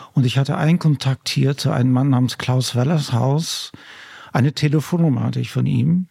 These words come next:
Und der war sehr, sehr nett. Der hat damals beim N D R eine Sendung gehabt. Und ich hab ihn einmal ans Telefon erwischt und er hat mir gesagt, „Ja, wenn du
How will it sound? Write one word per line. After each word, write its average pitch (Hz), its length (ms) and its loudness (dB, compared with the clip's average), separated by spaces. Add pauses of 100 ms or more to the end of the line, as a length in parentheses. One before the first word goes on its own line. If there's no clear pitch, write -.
(200)
Und 143 420 -2
der 147 140 0
war 135 140 2
sehr, 120 200 0
sehr 127 140 2
nett. 113 380 -2
Der 123 80 2
hat 123 120 -2
damals 123 260 2
beim 127 200 0
N 139 120 2
D 117 120 0
R 151 260 0
eine 175 180 2
Sendung 151 300 2
gehabt. 151 520 -4 (680)
Und 127 220 0
ich 120 120 -2
hab 139 60 0
ihn 127 160 -2
einmal 139 300 0
ans 127 220 -4
Telefon 147 720 -2 (160)
erwischt 160 760 -4
und 139 220 -2
er 127 100 0
hat - 140 -4
mir 131 160 -2
gesagt, 123 320 -4
„Ja, 139 320 -2
wenn 120 100 -2
du 113 240 -2